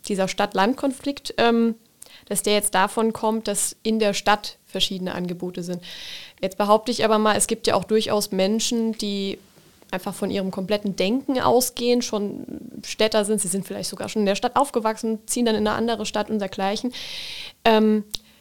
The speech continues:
die, die, die verschiedene Lebenseinstellungen schon haben. Da stellt sich natürlich die Frage, ob jetzt der Stadt-Land-Konflikt, ob der mehr mit der Stadt als solcher und ihrer Angebote zusammenhängt oder vielleicht mehr damit zusammenhängt, welche Menschen dort wohnen und wie die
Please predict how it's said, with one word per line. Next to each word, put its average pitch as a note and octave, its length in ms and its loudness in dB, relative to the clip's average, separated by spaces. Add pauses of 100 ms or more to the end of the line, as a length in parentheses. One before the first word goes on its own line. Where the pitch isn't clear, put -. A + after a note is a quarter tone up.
(200)
die, G#3 300 2
die, G3+ 320 -2
die F#3+ 160 -8
verschiedene G3+ 840 0 (400)
Lebenseinstellungen G#3 1080 4
schon G3+ 180 -2
haben. G#3 180 -2
Da G3 120 0
stellt G#3 260 -2
sich A#3 100 0
natürlich G#3+ 300 -2
die - 100 -10
Frage, G#3 420 0
ob G#3 160 -4
jetzt G#3+ 300 0 (320)
der G3 120 -2
Stadt-Land-Konflikt, B3+ 1300 2 (240)
ob - 100 -16
der G#3+ 120 4
mehr G#3 320 6
mit G#3+ 140 2
der G3 100 4
Stadt G#3 240 0
als F#3 180 2
solcher A3+ 380 6
und A3 80 2
ihrer F#3+ 280 2
Angebote C4+ 520 2
zusammenhängt C4 720 2 (400)
oder G#3+ 180 0
vielleicht G3+ 500 2 (220)
mehr G#3 300 4
damit G#3+ 260 4
zusammenhängt, G3+ 640 0
welche G3 220 0
Menschen A3 420 2
dort C#4+ 260 0
wohnen D4+ 280 0
und A3 160 2
wie G#3 60 -2
die G3 180 0